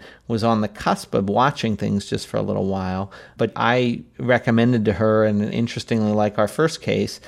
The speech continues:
that if she was not gonna pursue an aggressive approach, that a bendamustine containing regimen would be quite reasonable for her as well, because I think compared to an R chop type of treatment in mantle cell lymphoma, the data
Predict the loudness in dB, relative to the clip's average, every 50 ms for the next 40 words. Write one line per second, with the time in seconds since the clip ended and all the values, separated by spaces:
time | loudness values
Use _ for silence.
0 | -20 -20 -16 -6 0 2 2 4 2 2 0 -2 -2 0 0 2 2 2 2 2
1 | 2 0 0 0 0 0 0 -2 -4 -4 -4 -2 0 2 2 4 2 2 2 2
2 | 2 2 2 0 -2 -2 -2 -2 -4 -2 0 2 4 4 6 4 2 0 -2 -8
3 | -16 -18 -20 -20 -20 -20 -12 _ -8 -4 0 0 2 2 2 0 0 -2 -4 -8
4 | -6 -4 -2 0 2 2 2 4 4 4 4 2 2 0 -2 0 0 0 0 0
5 | -2 -2 -2 -2 0 0 0 2 2 2 2 0 0 0 0 2 2 4 2 2
6 | 0 0 -2 -4 -4 -4 0 2 4 4 2 2 -2 -4 -4 -2 -2 -2 0 -2
7 | 0 0 0 0 -2 -2 -4 -4 -4 -2 -2 -2 -2 -2 -2 -2 -2 0 0 2
8 | 2 2 0 0 -2 -4 -6 -4 -4 -4 -4 -2 -2 -2 -2 -2 -2 -2 -2 -2
9 | -4 -8 -14 -20 -20 -20 -12 -6 -6 -4 -4 0 0 2 2 2 2 0 0 0
10 | 0 2 2 2 0 0 -2 -2 -2 -2 -2 -2 -4 -2 -2 -2 0 -2 -4 -6
11 | -6 -4 -4 -2 -2 0 0 0 2 2 2 2 0 0 -2 -4 -8 -8 -4 -2
12 | -2 0 0 -2 -2 -2 -2 -2 0 0 0 0 0 -2 -2 0 0 0 2 2
13 | 2 0 0